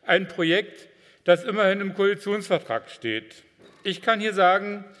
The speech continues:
die Linke steht zu einem vernünftigen Agrarstrukturgesetz und möchte da die Landesregierung unterstützen. Sie müssen sich nur selbst einigen und einig werden, und dabei können wir Ihnen nicht helfen.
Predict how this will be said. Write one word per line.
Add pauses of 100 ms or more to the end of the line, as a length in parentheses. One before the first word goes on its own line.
(540)
die
Linke
steht
zu
einem
vernünftigen
Agrarstrukturgesetz
und
möchte
da
die
Landesregierung
unterstützen. (720)
Sie (400)
müssen (180)
sich
nur
selbst
einigen (440)
und
einig
werden, (460)
und
dabei
können
wir
Ihnen
nicht
helfen.